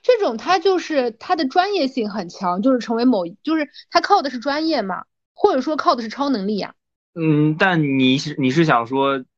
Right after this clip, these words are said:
Speaker 2: 就是你写这些东西是为了给普通人有参考价值吗？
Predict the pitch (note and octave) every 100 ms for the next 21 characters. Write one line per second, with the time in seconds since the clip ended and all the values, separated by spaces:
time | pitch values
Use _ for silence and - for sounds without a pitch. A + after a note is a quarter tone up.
0 | - D3 C3+ C3+ B2+ - _ _ _ _
1 | _ _ _ C#3 D3+ D3+ A#2 C3+ C3+ C#3+
2 | C3 B2 - C#3 C3+ C#3 A#2+ G#2+ - _
3 | _ _ - C3 D3 B2 A#2+ C#3 C3+ C#3
4 | A2+ C#3 C#3 A#2 G#2 A#2 G2 F#2 F#2 G2